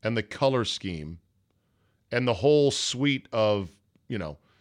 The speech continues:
the, the, the, the imagery of this team when it came back from being the Expos. It's perfect because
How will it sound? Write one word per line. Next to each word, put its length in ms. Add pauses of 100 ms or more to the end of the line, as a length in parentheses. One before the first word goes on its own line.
(400)
the, 240
the, 340
the, 180
the 240
imagery 640
of 280
this 200
team 380
when 100
it 140
came 260
back 360
from 200
being 400
the 220
Expos. 640 (1000)
It's 180
perfect 580 (220)
because 440